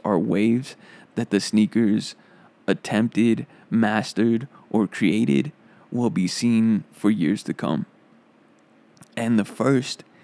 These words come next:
is, you guys have heard me talk about it before,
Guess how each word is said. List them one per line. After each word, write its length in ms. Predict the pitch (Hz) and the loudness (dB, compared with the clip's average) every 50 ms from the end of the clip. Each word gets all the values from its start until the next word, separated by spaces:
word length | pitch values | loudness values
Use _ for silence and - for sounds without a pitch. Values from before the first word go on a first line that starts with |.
| - - - - - _ _ - | -20 -20 -20 -20 -20 _ _ 4
is, 500 | 117 120 120 117 117 110 120 - - - - _ _ _ _ _ _ _ _ _ _ _ _ _ _ _ _ _ _ _ _ _ _ _ _ _ | 4 6 6 4 4 2 0 -4 -10 -14 -18 _ _ _ _ _ _ _ _ _ _ _ _ _ _ _ _ _ _ _ _ _ _ _ _ _
you 100 | - 113 | 0 2
guys 180 | 117 104 107 110 | 4 4 4 2
have 80 | - | 0
heard 160 | 120 110 107 | 0 2 4
me 120 | 110 113 110 | 4 2 2
talk 220 | - 90 98 113 | 2 0 0 0
about 220 | 120 110 117 113 117 | 0 0 0 0 0
it 100 | 120 98 | 0 -2
before, 540 | 120 - - - 113 107 101 98 110 123 | -4 -4 -2 0 2 4 4 2 0 -4